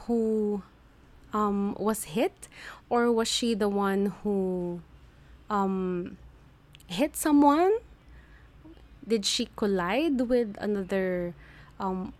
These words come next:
motorcycle, another rider, or a car?" So, um, it was crazy, and I just, I know, I didn't even know how I was able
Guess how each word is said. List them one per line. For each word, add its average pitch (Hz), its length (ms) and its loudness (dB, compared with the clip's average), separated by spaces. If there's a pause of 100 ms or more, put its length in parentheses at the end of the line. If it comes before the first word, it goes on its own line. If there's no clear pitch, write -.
(120)
motorcycle, 190 960 0
another 175 680 -2
rider, 285 720 0 (140)
or 175 160 -4
a - 160 -8
car?" 294 480 4 (300)
So, 220 400 -8 (600)
um, 214 320 -2
it - 160 -8
was 254 260 0
crazy, 208 1040 2
and 180 360 0
I 185 280 -2
just, 185 360 -8 (540)
I 214 60 -2
know, 156 200 -8 (440)
I 220 100 -2
didn't 233 240 0
even 220 260 -2
know 196 160 0
how 190 760 -2
I 180 180 -4
was 185 220 -2
able 180 380 -2